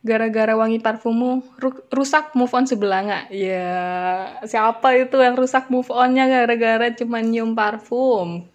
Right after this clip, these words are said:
Aduh, jangan sampai ya. <laughs> Nah, dari cuitan itu kan gue bisa ngerasa di mana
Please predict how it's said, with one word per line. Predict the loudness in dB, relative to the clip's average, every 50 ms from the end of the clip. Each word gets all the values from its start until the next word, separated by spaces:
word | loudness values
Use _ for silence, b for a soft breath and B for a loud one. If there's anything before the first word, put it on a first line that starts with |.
| _
Aduh, | -4 -2 -2 -2 -2 -2 0 2 2 2 2 2 0 -4 -8 -14
jangan | -8 -8 -6 -6 -4
sampai | -4 -4 -4 -2 -2 0 0 2
ya. | 2 0 0 -2
<laughs> | -6 -12 -4 -2 -2 -2 -2 -6 -10 -12 -12 _ _ _ _ _ _ _ _ _ B B -10 -8 -8 -8 -8 -8 -10 -12 B B B 0
Nah, | 2 4 4 4 2 2 -2 B B B B B -14 -14 -14 _ _ _
dari | _ 2 2 2 2 -2 -2 -2
cuitan | -2 -2 -2 2 2 2 2 2
itu | -2 -4 -4 -4 0
kan | 0 0 0 0 -10 -12 -16 _ _ _ _ _ _
gue | -8 -4 0 2 2 2 4 4 2 2 0 -4 -14 _ _ _ _ _ _ _ _ -6
bisa | -6 -6 -4 -4 -2 0
ngerasa | 0 2 2 2 2 0 -2 -4 -4 -2
di | -2 -2 -2
mana | -2 -2 -4 -4 -2 -4 -4 -4 -6